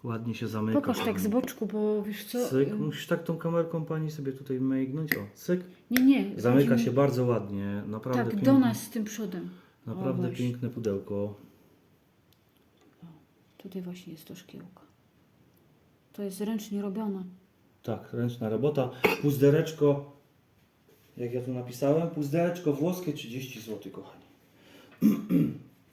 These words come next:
Speaker 1: No,
Speaker 2: To
Speaker 1: ale
Speaker 2: wszystko w środeczku to są szkiełka, wszystko, całe od góry.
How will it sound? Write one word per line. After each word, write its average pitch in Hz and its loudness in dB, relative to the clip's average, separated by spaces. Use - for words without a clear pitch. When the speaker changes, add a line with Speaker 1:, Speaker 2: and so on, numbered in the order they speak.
Speaker 1:
No, 120 -4
Speaker 2:
To 285 6
Speaker 1:
ale 311 6
Speaker 2:
wszystko 277 4
w 269 4
środeczku 254 4
to 240 -4
są 226 0
szkiełka, 240 0
wszystko, 269 -2
całe 226 2
od 220 -2
góry. 208 0